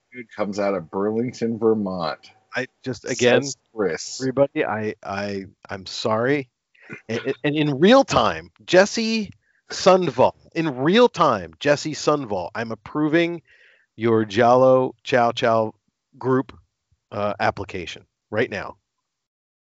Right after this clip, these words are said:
Speaker 2: Um, not to change the subject or anything. The last
Speaker 1: Yeah,
Speaker 2: thing I
Speaker 1: was trying to hide that.
Speaker 2: The
Speaker 1: And
Speaker 2: last thing I wanna
Speaker 1: I see.
Speaker 2: <laughs> the last thing I wanted to say was you were talking about how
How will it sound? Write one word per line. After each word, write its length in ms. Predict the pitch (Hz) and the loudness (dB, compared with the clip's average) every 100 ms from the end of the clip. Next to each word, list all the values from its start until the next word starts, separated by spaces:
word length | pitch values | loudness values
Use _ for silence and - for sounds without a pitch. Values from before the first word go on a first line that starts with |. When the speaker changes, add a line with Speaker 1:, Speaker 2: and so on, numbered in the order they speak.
| _ _ _ _ 110 | _ _ _ _ -2
Speaker 2:
Um, 460 | 107 101 92 90 _ _ _ - | 0 0 -4 -16 _ _ _ -12
not 140 | 101 104 | -12 -10
to 60 | |
change 280 | - 104 90 | -6 -6 -6
the 60 | 87 | -6
subject 420 | 98 85 85 - | -6 -6 -10 -12
or 60 | |
anything. 300 | 82 73 80 - - - | -12 -12 -14 -14 -20 -2
The 80 | 127 | 4
last 280 | 151 190 - | 6 6 6
Speaker 1:
Yeah, 40 | |
Speaker 2:
thing 120 | 170 | 2
I 100 | 151 | 0
Speaker 1:
was 180 | _ - - | _ -18 -6
trying 280 | 110 104 | -4 -2
to 80 | 95 | -2
hide 420 | - 92 90 85 | -2 -2 -2 -4
that. 280 | 85 73 76 - - _ - | -4 -4 -4 -8 -20 _ -4
Speaker 2:
The 80 | 143 | 2
Speaker 1:
And 80 | 151 | 6
Speaker 2:
last 280 | 175 - | 6 6
thing 120 | 190 175 | 2 2
I 80 | |
wanna 240 | 156 147 - - - - - | 4 2 0 -10 -20 -20 -14
Speaker 1:
I 60 | 1077 | -8
see. 320 | - - - - - - 1077 1077 | -8 -10 -14 -12 -14 -16 -20 -16
Speaker 2:
<laughs> 600 | - - _ - - - | -8 -8 _ -20 -18 -10
the 80 | 160 | -2
last 280 | 160 180 - | 2 2 0
thing 120 | 175 | 2
I 40 | |
wanted 260 | 165 143 135 | 2 2 0
to 60 | |
say 260 | 123 127 113 | -2 2 2
was 340 | 107 101 92 | 0 -2 -4
you 100 | 120 | -4
were 80 | 156 | -2
talking 320 | 143 131 123 | 2 2 2
about 180 | 107 104 | -6 -6
how 460 | 104 107 101 95 | -4 -4 -4 -6